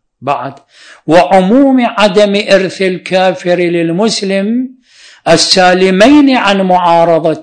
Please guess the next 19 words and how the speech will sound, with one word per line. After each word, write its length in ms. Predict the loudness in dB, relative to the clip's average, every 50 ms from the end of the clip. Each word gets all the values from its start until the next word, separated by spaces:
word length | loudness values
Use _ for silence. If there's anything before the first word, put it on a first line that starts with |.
| -6 -4
النص". 840 | -4 -4 -2 -2 -4 -4 -4 -8 -10 -14 -16 -18 -20 -20 _ _ _ _ _ _ _ _ _ _ _ _ _ _ _ _ _ _
ليش 240 | -4 -2 -2 -2 -2
سلموا 580 | -4 -6 -4 -2 -2 -2 -2 0 0 -2 -2 -2
عن 180 | -4 -4 -4
معارضة 640 | -2 -4 -4 -4 -6 -6 -6 -6 -6 -8 -8 -12 -12 -10 -10
النص؟ 440 | -8 -8 -6 -8 -8 -10 -12 -12 -12
النصوص 380 | -12 -12 -12 -14 -16 -12 -10
اللي 120 | -10 -10 -10
تقول 320 | -10 -10 -8 -6 -6 -6
من 160 | -6 -8 -8
أسلم، 500 | -8 -8 -8 -8 -8 -8 -8 -8 -8 -8 -8 -10 -10 -12 -18 _ _ _ _ _ _
هاي 100 | -12 -12
النصوص 420 | -10 -10 -12 -14 -16 -16 -16 -16 -16
الخاصة 560 | -16 -14 -8 -6 -4 -4 -6 -8 -12 -14 -14
في 100 | -14 -16
المقام، 520 | -16 -16 -18 -20 -20 _ -10 -10 -10 -10 -14 _ _ _ _ _ _ _
هاي 120 | -2 -2 0
لا 160 | 0 0 -2
تعارض، 680 | -2 -2 -4 -4 -2 -2 -2 -4 -4 -8 -10 -14 -20